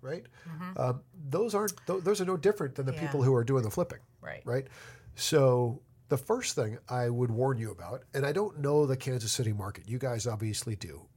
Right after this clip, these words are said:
Speaker 1: but, um, my guess would be, since much of the market, but since much of the real estate in the country benefited under the pandemic, uh, Kansas City, I, I would,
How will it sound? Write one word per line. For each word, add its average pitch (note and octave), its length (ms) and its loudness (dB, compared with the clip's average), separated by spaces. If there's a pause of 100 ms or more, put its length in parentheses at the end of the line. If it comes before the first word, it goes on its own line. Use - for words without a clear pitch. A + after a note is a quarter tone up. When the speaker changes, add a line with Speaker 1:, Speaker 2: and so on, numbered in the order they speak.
Speaker 1:
but, A2+ 320 0 (140)
um, G#2+ 360 -4 (240)
my C#3+ 240 -4
guess C#3 380 0
would G3 120 -4
be, G#2 300 -6 (640)
since - 460 0
much C3 500 -2 (100)
of C#3+ 220 0
the C3 80 -2
market, C3 400 -4
but B2+ 120 -4
since D#3 220 -2
much G3+ 200 -2
of A3 40 0
the F3 80 -2
real D3 140 0
estate C3 300 -2
in A#2+ 100 -6
the A2 80 -4
country G2+ 580 -6 (360)
benefited A2 680 -2 (200)
under C3 200 0
the A2+ 100 -4
pandemic, A2 640 -4 (400)
uh, A#2 240 0 (260)
Kansas G3+ 340 0
City, F#3 280 2
I, C#3 80 -2 (200)
I C3 120 2
would, B2 200 0